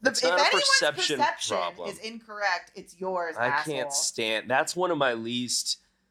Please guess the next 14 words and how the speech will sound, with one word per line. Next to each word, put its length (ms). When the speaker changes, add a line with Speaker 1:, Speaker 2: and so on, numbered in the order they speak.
Speaker 2:
favorite, 760
er, 480
er, 180
I 40
just 260
cannot 540
stand 680
that 500
kind 300
of, 120
it 100
drives 360
me 80
crazy. 560